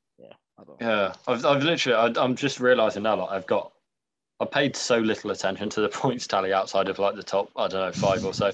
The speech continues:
Speaker 1: <laughs>
Speaker 2: But, uh, yeah, I think, yeah, it's, I don't know. So it's a frustrating one for Alonso, Alonso, but, like, he knows,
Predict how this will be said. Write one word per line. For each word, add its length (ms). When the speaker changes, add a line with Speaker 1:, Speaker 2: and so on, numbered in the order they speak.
Speaker 1:
<laughs> 180
Speaker 2:
But, 80
uh, 320
yeah, 340
I 100
think, 480
yeah, 220
it's, 220
I 80
don't 100
know. 80
So 140
it's 420
a 60
frustrating 460
one 140
for 120
Alonso, 380
Alonso, 380
but, 160
like, 220
he 80
knows, 580